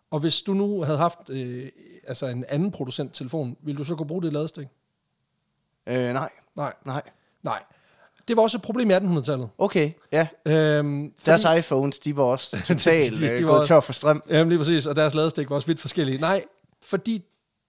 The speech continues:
Speaker 1: altså, det her, altså, de tidlige tog,
Speaker 2: Ja.
Speaker 1: de var vidt forskellige, alt efter hvem, der lige havde bygget dem.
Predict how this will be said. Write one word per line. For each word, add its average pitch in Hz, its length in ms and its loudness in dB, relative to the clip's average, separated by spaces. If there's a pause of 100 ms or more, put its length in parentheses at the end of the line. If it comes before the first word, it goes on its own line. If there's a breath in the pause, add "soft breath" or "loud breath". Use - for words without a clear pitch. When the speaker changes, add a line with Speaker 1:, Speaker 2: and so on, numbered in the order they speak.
(140)
Speaker 1:
altså, 170 200 -2 (1400)
det 254 100 0
her, 214 240 4 (140)
altså, - 200 -6
de 202 60 -6
tidlige 262 360 -2
tog, 131 420 -2 (460)
Speaker 2:
Ja. 160 100 2
Speaker 1:
de 190 100 -2
var 208 80 4
vidt 185 260 -4
forskellige, 196 640 -2
alt 165 140 -4
efter 160 200 -6
hvem, 170 160 -2
der 151 60 -6
lige 160 140 -2
havde 170 120 -2
bygget 175 400 -4
dem. 127 100 -18